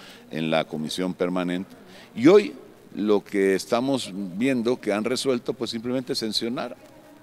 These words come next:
Y ellos encerrados a piedra y lodo, donde no te dejan, a ver, me están diciendo que para poder subir al piso catorce, donde a lo mejor sesionan,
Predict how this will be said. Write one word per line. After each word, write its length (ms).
Y 160
ellos 380
encerrados 800
a 40
piedra 380
y 60
lodo, 360
donde 260
no 120
te 100
dejan, 240
a 40
ver, 200
me 120
están 280
diciendo 500
que 140
para 240
poder 300
subir 320
al 80
piso 280
catorce, 440
donde 240
a 40
lo 140
mejor 240
sesionan, 420